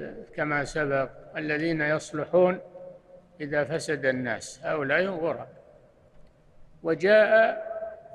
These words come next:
"هم الذين يصلحون ما أفسد الناس". وجاء في هذا الحديث: "الذين يزيدون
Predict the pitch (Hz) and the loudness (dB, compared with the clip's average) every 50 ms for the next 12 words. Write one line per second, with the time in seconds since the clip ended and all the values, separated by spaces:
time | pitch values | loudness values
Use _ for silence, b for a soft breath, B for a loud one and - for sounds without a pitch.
0 | - - - - 170 185 190 196 190 185 180 175 165 160 185 202 202 190 185 175 | -20 -18 -10 -4 -2 -2 0 2 4 4 4 4 4 2 2 0 0 0 -2 -2
1 | 180 196 185 - - 175 170 160 - - 180 202 202 202 214 226 214 - - - | 0 -2 -2 -4 -4 -4 -4 -4 -2 0 2 2 4 2 2 0 -2 -6 -6 -2
2 | 190 180 175 185 196 185 - - - 175 160 156 151 147 139 127 113 104 - - | 0 2 2 2 2 0 -4 -4 -4 -4 -2 -2 -4 -4 -4 -6 -8 -10 -14 -18
3 | - - - - _ _ _ _ _ _ _ _ _ _ _ _ - - - _ | -20 -20 -20 -20 _ _ _ _ _ _ _ _ _ _ _ _ -20 -20 -20 _
4 | _ _ _ - _ _ _ _ _ _ _ _ _ _ - 180 170 160 190 214 | _ _ _ -20 _ _ _ _ _ _ _ _ _ _ -4 -2 -2 2 4 4
5 | 233 214 190 190 190 180 190 196 196 185 180 170 170 165 165 - - 165 151 165 | 6 8 6 6 6 4 4 4 6 6 6 6 4 2 2 0 -4 -4 0 0
6 | 180 214 226 - - - - - - - - - - _ _ - - - 165 170 | 0 0 -2 -4 -8 -14 -18 -20 -20 -20 -20 -20 -20 _ _ -14 -4 -2 0 2
7 | 170 170 165 160 185 208 202 190 180 175 170 170 175 165 151 151 160 151 147 143 | 4 4 4 2 2 0 2 2 2 0 2 2 0 0 -2 -4 -4 -4 -4 -2
8 | 175 196 226 247 247 233 | 0 0 0 0 -2 -6